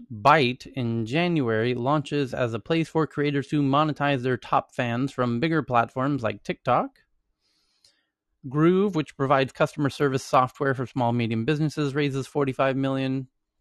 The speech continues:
A U S court filing details how fraudsters used an A I to clone a U A E company's director's voice to steal thirty-five million dollars last year. So it's the first widely known case of a deep fake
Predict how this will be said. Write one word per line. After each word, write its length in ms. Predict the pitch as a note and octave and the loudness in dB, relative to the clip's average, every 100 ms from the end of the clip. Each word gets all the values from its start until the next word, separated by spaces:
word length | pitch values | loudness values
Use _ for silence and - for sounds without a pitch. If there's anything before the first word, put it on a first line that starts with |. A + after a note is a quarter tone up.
| _ _ - - _ _ - | _ _ -20 -20 _ _ -8
A 100 | B2+ | -4
U 320 | A#2+ A#2+ F3+ | -4 2 2
S 220 | D#3+ - - | 2 0 -16
court 380 | - - F3+ F#3+ - | -6 0 2 2 -2
filing 640 | - E3+ F3+ E3 D#3 D#3+ C3 | 4 6 6 2 0 0 -2
details 640 | F3+ G3 D3 C3 C3+ - | -4 -2 2 2 2 -2
how 180 | A2+ A2+ | -6 -6
fraudsters 960 | - E3+ G3 E3 - B2 B2 D3 - _ _ | 0 2 2 0 -4 -2 0 -4 -10 _ _
used 560 | C#3 G3+ F3+ C#3+ D3+ - | -4 0 4 4 2 0
an 140 | A#2+ | -2
A 180 | C#3 E3+ | 0 0
I 260 | C#3+ C3 C#3 | 0 0 -4
to 60 | - | -8
clone 600 | - F3+ F#3 D3 D3 D#3 - | 0 2 4 4 2 0 -2
a 60 | B2+ | -4
U 300 | B2 F3 E3+ | -2 -2 0
A 60 | |
E 280 | D#3 D3 C#3 | -2 -2 -6
company's 420 | - C#3 D3 C3+ | -4 -6 -4 -6
director's 600 | - A#2+ F#3+ - C#3 B2+ | -4 0 0 2 0 0
voice 420 | A#2 E3+ F#3+ D3+ - | 0 4 4 4 0
to 120 | C3+ | -6
steal 300 | - F3+ D3 | 0 0 2
thirty-five 500 | D3 C#3 C3 B2+ B2 | 0 0 0 0 2
million 340 | B2+ B2 A2+ | 0 0 0
dollars 440 | D#3 G3 C3+ A#2+ A2+ | 4 4 2 0 0
last 320 | G#2+ - - | 0 0 -6
year. 240 | G2+ C#3 D3+ | -4 -2 -4
So 180 | A#2+ | -4
it's 160 | A2 - | -4 -4
the 100 | A2 | -8
first 440 | - A#2+ - - _ _ _ | -2 -2 -2 -12 _ _ _
widely 460 | B2+ A#2+ A#2+ A#2 A#2+ | -2 2 2 2 0
known 260 | A#2 A#2 | 0 -2
case 400 | G#2+ B2+ A#2+ A#2+ - | -2 0 0 -2 -2
of 280 | B2 A#2 A2+ B2+ | 0 2 0 -4
a 100 | A#2 | -4
deep 400 | A#2 C#3+ C3+ - | 0 0 -2 -8
fake 380 | - C3 B2 | -2 0 0